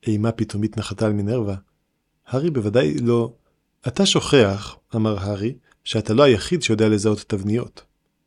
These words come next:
זה נעשה פרטי, עכשיו סלק אותו." הארי חיווה שוב בידו לעבר סוורוס, ואז עצר באמצע המשפט והתנועה. מינרווה ראתה זאת על פניו של הארי, את הרגע שבו הוא נזכר.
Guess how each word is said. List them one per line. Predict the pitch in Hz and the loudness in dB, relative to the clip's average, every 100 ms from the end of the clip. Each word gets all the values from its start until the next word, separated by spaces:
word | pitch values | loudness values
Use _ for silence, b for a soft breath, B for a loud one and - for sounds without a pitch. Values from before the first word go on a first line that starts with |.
| _ _ _ | _ _ _
זה | 110 110 | -2 0
נעשה | 104 92 - 143 | 0 0 4 4
פרטי, | 143 - 107 - 110 - | 2 -2 -4 0 0 0
עכשיו | 117 - 156 160 | -2 0 0 0
סלק | - - 120 170 202 | -4 0 4 4 2
אותו." | 117 - 113 156 _ _ _ _ _ _ | 0 0 0 0 _ _ _ _ _ _
הארי | - 107 101 | -8 -4 -4
חיווה | 107 101 | -4 -4
שוב | - 156 127 | -2 0 2
בידו | 107 101 | 2 2
לעבר | 104 104 104 | 2 0 -2
סוורוס, | - 113 127 165 143 | -4 -2 -2 -2 0
ואז | 127 127 | 0 0
עצר | 113 - 131 | -4 -2 0
באמצע | 123 123 123 | 0 0 0
המשפט | 107 - 131 | 0 -2 -2
והתנועה. | 123 110 110 95 - _ _ _ _ _ _ _ 113 | -2 -4 -6 -10 -12 _ _ _ _ _ _ _ -6
מינרווה | 107 113 113 107 | -2 0 0 -2
ראתה | 98 92 - | -4 -6 -4
זאת | 123 127 | -4 -2
על | 107 | -4
פניו | 107 110 | -2 -2
של | 107 104 | -2 -4
הארי, | 98 95 101 151 - _ _ _ _ - | -6 -6 -6 -8 -10 _ _ _ _ -12
את | - | -8
הרגע | 98 107 139 113 | -4 0 0 0
שבו | - 101 | -2 -2
הוא | 110 | 0
נזכר. | 104 95 98 110 90 | -2 -6 -8 -8 -8